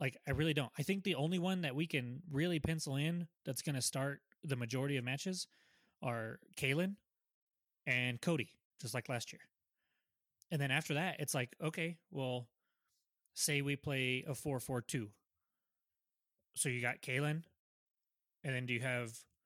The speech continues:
do you have Rashid or do you have Sch-, Schmidt next to him? You have one of those two next to him, probably. I don't know which one. Could be either one. Either one, I think we're gonna be fine. Then you're like, "Okay, well, who else is back there?" You got Suggs on one side, but Suggs is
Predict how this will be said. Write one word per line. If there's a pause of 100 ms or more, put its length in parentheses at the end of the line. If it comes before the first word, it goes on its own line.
(440)
do
you
have
Rashid
or
do
you
have
Sch-, (200)
Schmidt
next
to
him? (960)
You
have
one
of
those
two
next
to
him,
probably. (260)
I
don't
know
which
one. (300)
Could
be
either
one. (580)
Either
one,
I
think
we're
gonna
be
fine. (1300)
Then
you're
like,
"Okay,
well,
who
else
is
back
there?"
You
got
Suggs
on
one
side, (1040)
but
Suggs
is